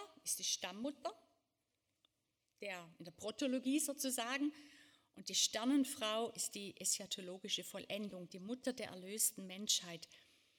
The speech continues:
Im Grunde zeigt Gott hier dem Seher seinen Plan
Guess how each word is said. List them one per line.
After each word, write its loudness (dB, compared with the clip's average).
Im -8
Grunde 0
zeigt -4
Gott -4
hier 0
dem -8
Seher -2
seinen -4
Plan -2